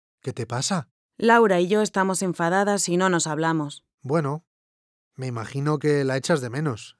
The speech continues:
Speaker 1: es tu mejor amiga. Pero hay que ser positivos.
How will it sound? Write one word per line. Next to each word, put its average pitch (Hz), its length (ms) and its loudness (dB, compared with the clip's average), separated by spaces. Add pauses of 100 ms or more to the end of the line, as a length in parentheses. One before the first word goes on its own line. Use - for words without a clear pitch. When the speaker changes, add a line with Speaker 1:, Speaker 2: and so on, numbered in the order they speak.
Speaker 1:
es - 140 -8
tu 156 100 -2
mejor 139 300 -2
amiga. 127 400 -4 (600)
Pero 123 200 -2
hay 139 80 2
que 165 120 2
ser 156 180 4
positivos. 123 720 -4